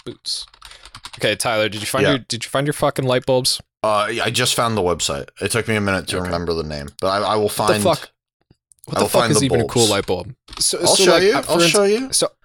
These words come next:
Speaker 1: I
Speaker 2: Dude,
Speaker 1: bought a
Speaker 2: they're th-,
Speaker 1: light.
Speaker 2: they're thirty dollar light bulbs. Uh, <laughs>
Speaker 1: That's fucking stupid.
Speaker 2: yeah, don't worry.
Speaker 1: <laughs>
Speaker 2: Hold up.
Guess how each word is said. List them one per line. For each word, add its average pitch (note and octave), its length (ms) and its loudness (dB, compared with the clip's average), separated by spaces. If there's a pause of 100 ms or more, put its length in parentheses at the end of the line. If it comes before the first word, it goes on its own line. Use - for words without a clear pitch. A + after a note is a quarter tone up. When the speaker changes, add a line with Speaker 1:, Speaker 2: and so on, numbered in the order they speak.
(340)
Speaker 1:
I C#3+ 120 0
Speaker 2:
Dude, - 80 4
Speaker 1:
bought D#3+ 80 6
a C#3+ 40 6
Speaker 2:
they're B2+ 100 4
th-, A2+ 40 2
Speaker 1:
light. A2 240 2
Speaker 2:
they're C3 140 0
thirty B2+ 340 2
dollar F#2+ 400 2
light D#2+ 240 -2
bulbs. D2+ 520 -4
Uh, F2+ 280 2 (220)
<laughs> - 200 -18
Speaker 1:
That's - 200 0
fucking - 680 -4
stupid. A2 500 -2 (360)
Speaker 2:
yeah, A#2 160 2
don't B2+ 220 2
worry. G#2+ 200 2
Speaker 1:
<laughs> F#2+ 80 -8
Speaker 2:
Hold A2 180 2
up. G2+ 240 0